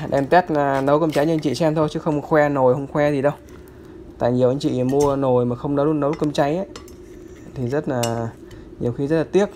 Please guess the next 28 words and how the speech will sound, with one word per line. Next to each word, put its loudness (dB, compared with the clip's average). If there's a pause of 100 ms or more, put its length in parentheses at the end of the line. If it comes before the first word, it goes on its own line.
(1300)
Bởi 0
vậy 2
những -4
con 0
nồi 0
nào 0
nấu 2
được -2
cháy 0
thì -4
em, -2
à, -2 (840)
có 6
chức 0
năng 2
nấu 0
cháy 0
em -2
sẽ -4
test 0
nấu 2
cơm -2
cháy -2
cho -2
anh -4
chị -8
em -4
xem. 0